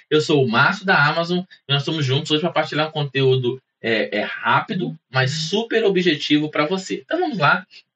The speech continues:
nós já vamos entrar então aqui. A primeira coisa que eu quero chamar para que você possa ver comigo é a própria página da Amazon. Olá, pessoal!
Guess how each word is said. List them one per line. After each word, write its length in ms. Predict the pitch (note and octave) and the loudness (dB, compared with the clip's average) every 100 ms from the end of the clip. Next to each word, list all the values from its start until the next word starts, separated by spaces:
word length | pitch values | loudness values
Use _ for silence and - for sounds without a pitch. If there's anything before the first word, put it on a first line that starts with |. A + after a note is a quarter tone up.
| _ _ _ - | _ _ _ -4
nós 160 | D3+ | -2
já 60 | E3 | 0
vamos 260 | F#3 C4 A3+ | 0 0 0
entrar 260 | E3+ D3 | 0 0
então 240 | C#3 C3+ B2+ | 0 0 0
aqui. 160 | C3 | 0
A 40 | C#3+ | -2
primeira 300 | D3+ A3+ - | 0 0 0
coisa 240 | E3+ D3 | -2 0
que 60 | D3+ | 0
eu 60 | |
quero 100 | C3+ | -2
chamar 320 | C3 G#2 G#2+ | -4 -4 -4
para 140 | A2 A2 | -4 -8
que 80 | - | -14
você 200 | - - | -20 -20
possa 300 | - G2+ - | -12 -12 -10
ver 200 | B2 C3 | -10 -8
comigo 320 | D3+ C#3+ E3+ _ - - - | -2 -2 -2 _ -20 -14 -2
é 80 | |
a 80 | G3+ | 0
própria 280 | E3 C3 D#3 | 0 0 0
página 560 | - A#2 C3 C#3+ D#3+ F#3 _ | 2 2 2 0 -2 -6 _
da 200 | - C3 | 0 0
Amazon. 260 | G2+ F2 - _ | 0 -4 -10 _
Olá, 260 | F#2 G#2 | -4 -2
pessoal! 560 | B2+ E3+ - E3 D#3+ G#3+ | -2 -2 0 4 2 0